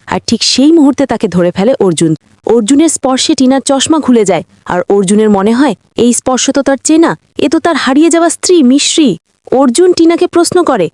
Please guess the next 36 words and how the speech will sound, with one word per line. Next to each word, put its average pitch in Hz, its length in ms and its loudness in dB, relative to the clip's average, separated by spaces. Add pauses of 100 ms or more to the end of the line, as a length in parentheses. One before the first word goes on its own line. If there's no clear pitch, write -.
কিন্তু 214 240 0
মিশ্রি 254 480 0 (140)
নিজের 190 300 0
পরিচয় 196 400 0
লুকিয়ে 196 420 2
রাখে। 165 260 -2 (300)
সে - 180 0
অর্জুনকে 302 480 0
কড়া 240 240 -2
কথা 214 200 -2
শুনিয়ে 190 320 0
দেয় 156 160 -2 (180)
যে 180 160 0
সে 247 320 0 (120)
টিনা, 208 280 0 (140)
মিশ্রি 214 360 0
নয়। 160 180 0 (280)
অর্জুন 202 340 0
মনের 180 360 0
দুঃখে 180 300 -2
সরে 202 280 0
যায়, 156 180 -2 (240)
কিন্তু 233 220 0
তার 226 160 0
মনের 214 300 2
গভীরে 226 480 0
কোথাও 262 300 0
একটা 285 180 -4
সন্দেহ 254 420 0
থেকেই 285 400 0
যায়। 339 180 0 (260)
এদিকে 254 380 0 (100)
অনু 269 260 2
টিনটু 339 240 2
বসে 349 260 0
নেই, 233 160 0